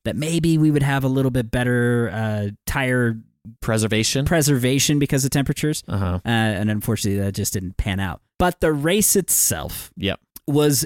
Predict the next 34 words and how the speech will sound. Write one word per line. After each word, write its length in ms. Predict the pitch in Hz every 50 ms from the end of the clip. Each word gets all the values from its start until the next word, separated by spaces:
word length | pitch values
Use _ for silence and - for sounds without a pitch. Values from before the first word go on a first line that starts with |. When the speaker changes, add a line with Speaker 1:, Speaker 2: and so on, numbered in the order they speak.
| - -
Speaker 1:
enjoyable 500 | 151 151 135 143 160 165 165 165 160 156
to 60 | 151
watch. 300 | 139 127 120 117 - -
I, 160 | 120 117 117 _ -
I 120 | 110 123
know 340 | 120 123 117 113 117 113 107 _ _ _ _ _ _ _ _ - -
everyone, 420 | 73 110 110 123 120 127 127 123
uh, 200 | 123 123 120 113 76
everyone 400 | 85 127 127 120 139 135 139 139 135
who's 360 | 135 135 131 131 127 123 117
listening 340 | 151 156 147 - 156 151 143
to 40 | 143
this 200 | 139 143 131 -
and 40 | 139
everyone 260 | 127 127 127 123 120
who 80 | 123 123
watched 340 | 120 127 127 123 - - -
the 80 | 131
race 260 | 120 117 113 110 - -
is 140 | 104 104 117
like, 240 | 110 107 104 -
"Oh, 240 | 113 110 107 104 117
but 140 | 107 110 107
Max 280 | 113 117 120 - - -
won 140 | 127 123
again, 540 | 123 110 113 - - 120 117 113 107 104 101
and 120 | 98 95 104
he, 280 | 107 110 104 101 98 _ _ _ _ _ -
Speaker 2:
Yeah. 380 | - - - - 87 90 90 -
Speaker 1:
it 200 | 120 113 107 110
was 200 | 120 123 123 127
easy," 720 | - 135 135 135 139 135 123 117 110 104 101 101 101 101
and 180 | 98 98 101 - _ _ -
bleh. 640 | 95 98 104 104 104 104 101 104 101 101 98 95 92